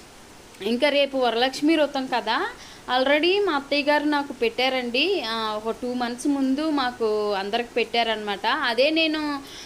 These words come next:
స్టిచ్ చేయించుకొని వరలక్ష్మి వ్రతానికి అనేసి పెట్టుకున్నాను. So, అదైతే రేపు కట్టుకుంటాము. ఇంక ఇవన్నీ స్టిచ్ చేయించాలి కదా. చీర కొంటమేమో కానీ ఆ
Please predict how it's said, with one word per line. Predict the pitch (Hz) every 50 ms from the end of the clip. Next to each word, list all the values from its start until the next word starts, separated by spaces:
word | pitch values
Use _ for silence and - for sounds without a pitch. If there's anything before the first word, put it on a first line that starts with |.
| - -
స్టిచ్ | - - - 294 285 277 285 - 330
చేయించుకొని | 311 311 294 269 285 285 294 285 285 330 480
వరలక్ష్మి | 508 440 311 247 247 247 254 254 - 285 277 285
వ్రతానికి | 262 262 247 - 247 247 247 247 254
అనేసి | 240 240 240 240 240 - 339 339
పెట్టుకున్నాను. | 330 294 240 240 - - 233 226 226 214 202 202 208 254 339 480 494 466 403 - - - - - - - - -
So, | 262
అదైతే | 254 254 254 240 226 233 240 247 262 277 285 277 339 359
రేపు | 339 302 277 269 277
కట్టుకుంటాము. | - 269 254 254 - 269 269 269 269 254 240 233 240 285 381
ఇంక | 370 302 277 269 262
ఇవన్నీ | 254 233 233 233 254 277 302
స్టిచ్ | 320 - - - 269 269 - - 294
చేయించాలి | 262 269 269 262 269 285 254 233 214
కదా. | 226 214 220 233 262 381 415 - - - - - - - - -
చీర | 285 302 320 359
కొంటమేమో | 370 - 381 320 302 302 285 320 320 330 320 302 285 294 285 277
కానీ | 269 262 254 254 254 254 247 247
ఆ | 240 233 233